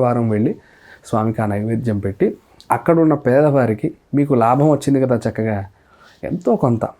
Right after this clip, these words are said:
కొంత భాగాన్ని దేవాలయంలో అన్నదానానికి కానీ, ఏవైనా మూగ జీవాలు తినడానికి కానీ, గోసేవకి వాడడానికి కానీ, గోవులకి ఆహారం కోసం కానీ పెట్టడం చేస్తే సుభిక్షమైన ఫలితం వస్తుంది.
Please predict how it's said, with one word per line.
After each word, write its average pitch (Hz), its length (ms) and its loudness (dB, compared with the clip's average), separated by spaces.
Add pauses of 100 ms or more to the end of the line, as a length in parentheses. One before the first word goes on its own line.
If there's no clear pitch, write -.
(160)
కొంత 208 260 0
భాగాన్ని 107 580 -2 (440)
దేవాలయంలో 110 680 0 (120)
అన్నదానానికి 107 720 -2
కానీ, 104 200 -4 (320)
ఏవైనా 127 320 2 (220)
మూగ 156 200 4
జీవాలు 127 360 2
తినడానికి 104 500 -2
కానీ, 104 180 -4 (540)
గోసేవకి 123 720 0
వాడడానికి 104 480 -4
కానీ, 101 220 -8
గోవులకి 117 380 2 (160)
ఆహారం 117 320 0
కోసం 101 360 -4
కానీ 151 160 -2
పెట్టడం 120 480 -2 (140)
చేస్తే 107 360 -4 (580)
సుభిక్షమైన 170 880 -2
ఫలితం 113 340 -2
వస్తుంది. 98 400 -8